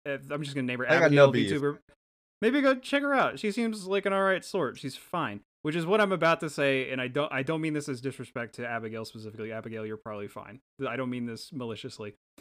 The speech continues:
Speaker 1: But if the further we expand this VTuber thing out, where it kinda goes beyond just, "Oh, this anime girl is playing video games." Now we have VTubers that, like, cook, or VTubers that, like, I don't know,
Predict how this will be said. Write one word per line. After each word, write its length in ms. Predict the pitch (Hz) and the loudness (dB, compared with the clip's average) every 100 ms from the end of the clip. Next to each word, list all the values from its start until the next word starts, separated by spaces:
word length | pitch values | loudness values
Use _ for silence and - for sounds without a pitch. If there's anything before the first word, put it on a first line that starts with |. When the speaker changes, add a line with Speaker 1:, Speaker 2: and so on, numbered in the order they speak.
| _ | _
Speaker 1:
But 280 | 151 143 139 _ _ _ _ - | -2 0 -2 _ _ _ _ -6
if 180 | 156 151 160 - | -6 -6 -14 -6
the 140 | 156 | -6
further 640 | - 226 247 254 233 196 _ - | 0 4 4 4 2 2 _ -6
we 160 | 175 | -2
expand 580 | 151 - - 151 151 151 | -2 -4 -2 0 2 0
this 180 | 135 123 | -2 -6
VTuber 640 | 117 127 131 143 135 139 | -6 -6 -4 -4 -2 -2
thing 300 | 135 139 135 | -2 -4 -2
out, 300 | 139 139 139 | -2 -2 -4
where 140 | 131 117 | -6 -8
it 80 | - | -8
kinda 180 | 131 107 101 | -10 -10 -8
goes 360 | 107 117 117 113 | -6 -6 -6 -8
beyond 600 | 117 117 113 113 117 110 | -8 -6 -6 -6 -8 -10
just, 320 | 113 - - | -12 -12 -6
"Oh, 180 | 254 202 | -2 -2
this 160 | 131 160 | -2 -6
anime 320 | 190 170 120 | -6 -4 -6
girl 260 | 117 110 | -6 -8
is 80 | 120 | -8
playing 320 | - 127 147 | -10 -8 -6
video 240 | 165 202 139 | -4 -2 -2
games." 320 | 113 98 - | -4 -12 -10
Now 160 | 120 113 | -8 -6
we 80 | |
have 280 | 113 110 98 _ _ _ 127 | -6 -8 -10 _ _ _ -8
VTubers 540 | 120 127 117 117 104 | -6 -6 -8 -8 -8
that, 200 | 107 104 | -10 -10
like, 260 | 107 104 - | -10 -10 -12
cook, 440 | - 117 113 - | -10 -10 -10 -12
or 160 | 139 107 | -10 -10
VTubers 640 | 104 107 - 107 104 101 | -10 -12 -12 -12 -12 -12
that, 240 | 104 101 87 | -10 -10 -10
like, 240 | 95 95 _ - | -14 -16 _ -18
I 60 | 104 | -16
don't 120 | 95 | -14
know, 540 | 95 98 101 101 107 | -16 -16 -14 -14 -16